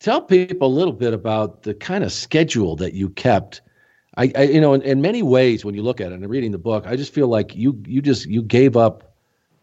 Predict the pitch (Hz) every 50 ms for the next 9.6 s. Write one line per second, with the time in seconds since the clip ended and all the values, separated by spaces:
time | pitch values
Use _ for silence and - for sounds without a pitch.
0 | _ _ _ _ _ 104 98 92 85 69 57 - 50 50 85 - - - 113 98
1 | 98 98 - - 107 104 87 - 165 196 170 - - - 139 139 135 - - 101
2 | 82 71 67 - _ _ _ _ _ _ _ _ _ _ _ 110 104 92 82 90
3 | 98 87 92 113 131 143 98 87 95 - - - _ _ _ _ _ _ _ _
4 | - - - 139 131 127 127 123 120 110 104 - _ _ _ - 113 104 90 120
5 | 180 233 - - 78 - - - - - - - _ - 104 104 101 101 98 95
6 | 92 82 - _ _ _ - - - - _ _ _ _ _ _ _ _ - 175
7 | 214 - - - - 165 160 165 131 117 110 101 87 101 117 120 110 101 95 87
8 | 107 117 117 - 107 101 95 92 - - - - - 113 113 104 - 101 90 82
9 | 76 69 82 80 78 - - 87 85 76 69 -